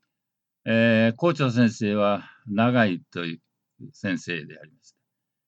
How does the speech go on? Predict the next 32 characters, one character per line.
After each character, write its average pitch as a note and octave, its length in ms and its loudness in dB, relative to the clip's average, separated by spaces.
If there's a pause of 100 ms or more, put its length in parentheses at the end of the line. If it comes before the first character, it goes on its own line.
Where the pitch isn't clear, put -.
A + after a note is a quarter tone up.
(460)
そ C#3 140 -2
の C#3 140 2
永 E3+ 260 4
井 C#3+ 80 0
校 C#3+ 220 0
長 C3+ 160 0
が A2+ 120 2
で G2+ 80 -4
す - 160 -2
ね、 G2+ 420 2 (200)
卒 A#2 380 -6
業 C#3+ 140 -2
式 B2+ 200 -2
の A#2 100 2
時 A2 260 -2
に、 G#2+ 300 0 (460)
え F#2+ 160 -8
ー、 G#2 80 -10
こ D#3 220 -4
う F#3 80 -2
い F#3+ 300 -2
う、 E3+ 40 -16 (100)
ま A#2 300 -2
あ、 E2+ 720 -8
あ - 40 -20 (160)
ー、 G#2 60 0
メ B2 120 4
ッ - 20 0
セ B2 200 -6
ー F#2 60 -6
ジ F#2+ 180 -10
を F#2+ 220 -8